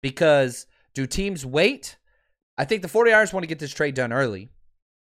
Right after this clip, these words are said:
for free agency before the draft so they can have that capital.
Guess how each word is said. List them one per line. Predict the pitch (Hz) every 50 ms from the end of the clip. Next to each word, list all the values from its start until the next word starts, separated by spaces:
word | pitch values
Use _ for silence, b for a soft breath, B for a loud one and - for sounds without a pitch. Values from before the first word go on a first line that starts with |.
| _ _ _ _
for | _ 113
free | 107 - 147 151 139
agency | 139 143 135 127 113 98 - 113 104
before | 98 95 - 131 127
the | 107 95
draft | - 120 120 117 110 104 -
so | -
they | 110 107
can | - 113 104
have | 113 117 107
that | 110 101 -
capital. | - 120 120 123 - 104 90 90 95 b